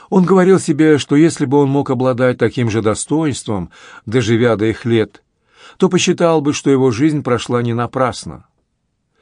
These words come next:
Ибо их величественная осанка являлась естественным следствием внутреннего благополучия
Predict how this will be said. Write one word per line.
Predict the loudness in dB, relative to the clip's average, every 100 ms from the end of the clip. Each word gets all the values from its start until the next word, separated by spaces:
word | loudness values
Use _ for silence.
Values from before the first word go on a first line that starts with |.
| _ _ -20 _ -2
Ибо | 0 4 4
их | 4
величественная | 2 0 -2 -4 -2 -2 0 -2
осанка | -4 -6 -4 -2 -2 -4 -4 -4 -8 -20 -2
являлась | 0 2 2 2 -2
естественным | -4 -6 -4 -4 -2 -2 0 -2
следствием | 0 0 0 -2 -2 0
внутреннего | 2 0 0 -2 0 0
благополучия | 2 0 0 0 -2 -2 -4 -6